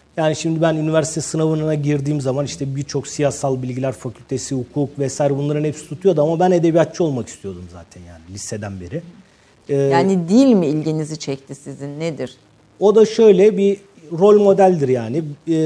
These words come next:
Speaker 1: lisedeki edebiyat öğretmenime hayran kaldım. Çok sevdim onu. Ve o anda karar verdim. Dedim ben de onun gibi olmak istiyorum. Dolayısıyla edebiyatı tercih ettim.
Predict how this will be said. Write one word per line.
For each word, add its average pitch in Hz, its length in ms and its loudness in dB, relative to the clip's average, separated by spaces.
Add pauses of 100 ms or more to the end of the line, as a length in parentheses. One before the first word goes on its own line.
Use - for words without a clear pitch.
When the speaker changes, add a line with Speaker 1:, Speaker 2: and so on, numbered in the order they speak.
(200)
Speaker 1:
lisedeki 170 560 -2
edebiyat 160 400 -2
öğretmenime 143 540 -2
hayran 135 360 -2
kaldım. 117 380 -8 (260)
Çok 139 220 -4
sevdim 107 400 -6
onu. 127 220 -12 (420)
Ve 180 200 0 (200)
o 190 160 2
anda 151 280 2
karar 143 320 0
verdim. 113 220 -6
Dedim 147 220 -4
ben 147 200 -2
de 147 60 -4
onun 156 300 0
gibi 135 140 -2
olmak 117 300 -4
istiyorum. 139 460 -10 (140)
Dolayısıyla 151 420 -6
edebiyatı 139 320 -6 (100)
tercih 101 280 -10
ettim. - 240 -20